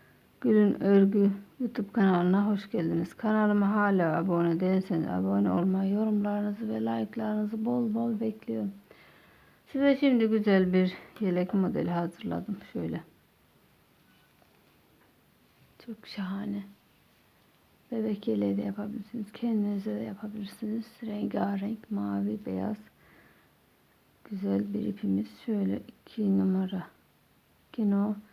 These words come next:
bir yetmiş beş milim tığım var. Ben şöyle, e, alt kısmına trabzan yaptım.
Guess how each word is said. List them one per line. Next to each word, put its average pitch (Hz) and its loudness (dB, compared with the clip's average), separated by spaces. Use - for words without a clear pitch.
bir 214 -2
yetmiş 202 -4
beş 202 -8
milim 196 -2
tığım 185 2
var. 196 -2
Ben 262 4
şöyle, 214 6
e, - -2
alt 214 0
kısmına 190 2
trabzan 190 -2
yaptım. 175 -4